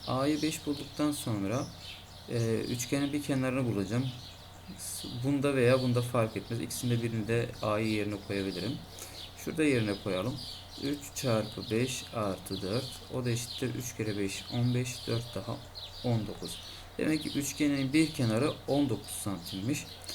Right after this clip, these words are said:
Ee, karınca ne yapacak? Üç kenarda da dolaşacağı için üçgenin bize çevresi gerekiyor. On dokuzu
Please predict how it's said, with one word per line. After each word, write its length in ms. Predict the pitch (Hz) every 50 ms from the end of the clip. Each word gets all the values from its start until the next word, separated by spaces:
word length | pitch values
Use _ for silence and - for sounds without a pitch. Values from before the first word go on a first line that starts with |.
| - - - - - - -
Ee, 320 | 117 120 120 120 120 123 120 120 123
karınca 340 | 143 147 151 151 151 156
ne 80 | 160 165
yapacak? 420 | 165 147 127 117 113 139 143 -
Üç 160 | 160 160 - -
kenarda 460 | - 147 127 123 123 117 113 98 104
da 120 | 101 -
dolaşacağı 560 | 110 107 107 107 - - 117 104 110 127 139
için 340 | 135 113 98 - - 117 135 135 - -
üçgenin 340 | 113 113 - - 120 117 120
bize 180 | 110 113 110 107
çevresi 440 | - - 101 98 98 98 - 117 110
gerekiyor. 440 | 101 87 85 85 - - 92 - - -
On 220 | 143 139 135 117
dokuzu 540 | 95 - - 95 90 92 117 139 151 -